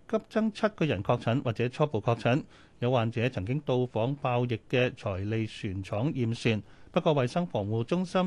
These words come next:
傳染病處主任張竹君認為兩個群組嘅感染未必有關聯。另外，先達廣場亦都有租戶同埋相熟嘅店員等三個人染疫。張竹君話：如果該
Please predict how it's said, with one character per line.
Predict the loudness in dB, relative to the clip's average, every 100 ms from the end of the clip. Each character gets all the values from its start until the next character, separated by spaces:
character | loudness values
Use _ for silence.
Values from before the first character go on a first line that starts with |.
| 0
傳 | -4 -2
染 | -2
病 | -2 -4
處 | -2 -2
主 | 0
任 | 0 -2 -8 -20 -4
張 | 0 0 -2
竹 | -4
君 | 0 0 2
認 | 2
為 | 4 2 2 -6 -12 0
兩 | 2
個 | 2
群 | 0 0 2
組 | 2 0
嘅 | 0
感 | -2 -2 0
染 | 2 2 2
未 | 0 0
必 | -4 -4
有 | -4
關 | 0 2 4
聯。 | 4 2 -2 -18 -20 -6
另 | 0
外， | 2 2 -2 -14 -4
先 | 0
達 | 0
廣 | 2 2 2
場 | 2 2
亦 | 0 -2
都 | 0
有 | 2 2
租 | 2 0
戶 | 2 2
同 | 2
埋 | -2
相 | -2 0 0
熟 | 0
嘅 | -2 -2
店 | -2 -2
員 | 0 -2
等 | 0 -2
三 | 0 -2 0
個 | 0
人 | -2 -2
染 | 0 2
疫。 | 2 0 -12 -18 -2
張 | 0
竹 | 2
君 | 4 6
話： | 8 6 2 -10 -18 -2
如 | 2 2
果 | 4 4
該 | 4